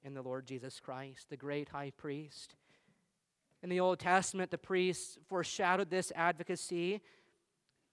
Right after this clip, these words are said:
through the garments that they wore. According to Exodus twenty-eight, the high priest wore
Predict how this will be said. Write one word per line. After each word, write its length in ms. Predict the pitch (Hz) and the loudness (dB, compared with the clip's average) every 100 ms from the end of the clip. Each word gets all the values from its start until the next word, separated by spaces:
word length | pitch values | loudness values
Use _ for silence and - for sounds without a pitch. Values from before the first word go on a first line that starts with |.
| - | -14
through 240 | 139 190 190 | 4 6 8
the 100 | 196 | 8
garments 500 | 190 202 208 196 - | 10 10 6 0 0
that 200 | 170 - | 0 0
they 120 | 156 | -2
wore. 420 | 147 143 135 139 - | 0 2 0 -4 -10
According 360 | 170 208 208 196 | 0 4 6 6
to 80 | |
Exodus 380 | 190 - 208 190 | 6 4 2 2
twenty-eight, 460 | - 202 185 196 196 | 0 0 2 2 2
the 80 | 190 | 4
high 280 | 202 214 | 6 6
priest 540 | 208 185 170 208 208 - | 4 0 0 2 0 0
wore 440 | 185 202 202 185 | 4 8 8 4